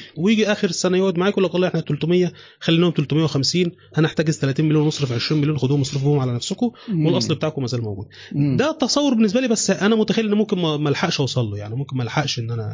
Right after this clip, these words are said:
Speaker 2: هي بتتعمل
Speaker 1: العمر ما
Speaker 2: بشكل
Speaker 1: يكفيهوش،
Speaker 2: ودي،
Speaker 1: يعني.
Speaker 2: لكن لسه ما فيش شركات قوي، إيه، متخصصة في
Speaker 1: آه، إنها ت-،
Speaker 2: القصة
Speaker 1: تبقى
Speaker 2: دي.
Speaker 1: شركة صريحة وهو ده نشاطها.
Speaker 2: طيب،
Speaker 1: آه،
Speaker 2: نرجع
Speaker 1: السؤال بقى
Speaker 2: للسؤال.
Speaker 1: بتاع إيه، أنا عايز حاجة لازم أقشرها.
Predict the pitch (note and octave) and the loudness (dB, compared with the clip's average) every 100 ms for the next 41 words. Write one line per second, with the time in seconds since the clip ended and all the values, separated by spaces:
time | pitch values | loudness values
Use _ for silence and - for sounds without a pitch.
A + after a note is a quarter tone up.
0 | A2 F3+ G3+ G3+ F#3 A3 A3 F3+ D#3+ C#3+ | 0 2 2 -2 -2 0 2 2 2 2
1 | C3+ E3+ F#3 A#2 E3+ D#3 C#3 D#3+ D3+ F#3+ | 2 2 2 2 2 0 0 0 0 0
2 | D#3 C3+ E3 - D#3 C3+ D#3 D3+ E3+ E3 | 0 0 0 0 -2 0 -2 0 2 4
3 | C#3+ - D3+ C#3+ - B2+ - D#3+ D3+ A#2+ | 4 2 0 -2 -4 -8 -2 -2 -2 -4
4 | A#2+ C#3 C3+ C#3 F3 F3 E3+ C#3 D#3 C#3+ | 0 2 2 2 2 2 0 0 -2 0
5 | G#3+ - D#3+ C#3+ F3 - C3 E3+ E3 D3+ | -2 0 0 2 0 0 2 2 2 2
6 | E3 C#3+ F#3 - F#3 - - F#3+ F#3 - | 0 0 -2 -2 -6 -6 -2 0 2 -2
7 | - - - - _ D#3+ G#3 G3+ A3+ B3+ | -10 -20 -20 -20 _ 0 2 2 2 2
8 | A3+ A3 D#3+ F#3+ F3+ F#3 E3+ F3+ D3 E3+ | 2 0 0 0 2 2 4 2 2 0
9 | D#3 C3+ C3+ D3 C#4 - C3+ | 0 2 2 0 -2 -4 -2